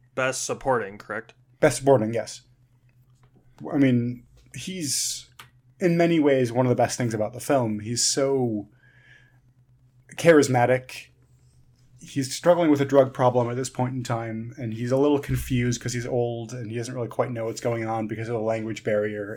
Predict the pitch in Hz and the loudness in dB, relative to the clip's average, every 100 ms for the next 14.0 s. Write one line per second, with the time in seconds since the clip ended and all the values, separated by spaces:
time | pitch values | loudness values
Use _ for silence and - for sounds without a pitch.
0 | 123 95 98 101 _ _ _ _ _ _ | -14 -14 -14 -16 _ _ _ _ _ _
1 | _ _ _ _ - - - _ _ - | _ _ _ _ -20 -20 -20 _ _ -4
2 | 151 139 - - - - _ - 190 175 | -2 -2 -4 -6 -12 -20 _ -4 2 4
3 | 131 143 127 - - 147 120 117 135 120 | 6 4 2 -2 -2 0 -2 0 0 0
4 | 113 101 120 120 - - 120 113 - 131 | -2 -2 -4 -2 -4 0 0 -2 4 4
5 | 123 117 113 113 113 - _ _ - - | 4 -2 0 2 2 0 _ _ -10 -8
6 | - 202 135 180 151 147 147 - 135 - | -2 -2 0 0 6 6 6 2 -2 0
7 | 120 123 127 - 113 110 - - - 160 | 0 2 0 -2 -4 -4 -10 -20 -4 4
8 | 160 190 143 143 147 147 147 143 - 139 | 6 6 4 6 6 6 0 -2 0 0
9 | 147 147 123 127 127 127 117 113 113 - | 0 0 -2 0 0 -2 -2 0 -2 -4
10 | - - 110 107 101 101 113 _ _ _ | -16 -8 -6 -4 -6 -10 -20 _ _ _
11 | _ _ _ - 127 - 107 92 - _ | _ _ _ -4 -4 -2 -6 -6 -14 _
12 | _ _ _ _ _ _ - 160 - - | _ _ _ _ _ _ 0 0 2 -2
13 | - - _ _ _ _ - 147 123 117 | -6 -8 _ _ _ _ -4 0 2 0